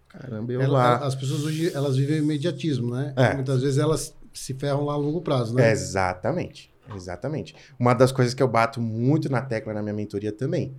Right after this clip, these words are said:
Speaker 1: Hoje, se a rede social acabar, se a rede social acabar, minha clínica sobrevive.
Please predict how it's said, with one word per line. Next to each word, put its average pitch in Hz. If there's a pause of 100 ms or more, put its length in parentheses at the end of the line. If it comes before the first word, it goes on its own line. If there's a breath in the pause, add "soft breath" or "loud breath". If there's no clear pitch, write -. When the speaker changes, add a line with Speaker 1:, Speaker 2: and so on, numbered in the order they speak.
(380 loud breath)
Speaker 1:
Hoje, 131
se -
a 131
rede 131
social 135
acabar, 117 (560)
se -
a -
rede 117
social 131
acabar, 107
minha 123
clínica 123
sobrevive. 135